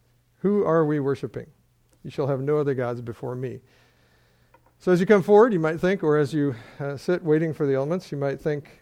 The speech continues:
uh, "Have I, uh, put something before God this past week?" Second commandment has to do with the, the manner of our worship. How do we worship him? How do we approach him?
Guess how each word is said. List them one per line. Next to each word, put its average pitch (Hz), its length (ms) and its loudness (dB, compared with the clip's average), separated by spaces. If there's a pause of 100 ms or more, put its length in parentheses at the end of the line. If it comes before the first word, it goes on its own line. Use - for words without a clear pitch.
uh, 131 300 -8 (460)
"Have 147 240 -4
I, 151 480 0 (520)
uh, 139 500 -10
put 185 220 -4
something 147 380 -6
before 135 460 -6 (440)
God 117 360 -8 (120)
this 131 160 -10
past 120 340 -12
week?" 120 120 -16 (840)
Second 202 340 2
commandment 180 560 0
has 165 160 2
to - 100 0
do 175 100 6
with 170 120 2
the, 165 180 2
the 156 100 -2
manner 170 460 4
of 147 140 2
our 147 180 4
worship. 160 400 0 (1600)
How 208 220 2
do 214 80 6
we 151 120 4
worship 131 340 -4
him? 123 140 -10
How 151 160 -2
do 208 80 2
we 214 160 0
approach 190 400 -2
him? 123 180 -10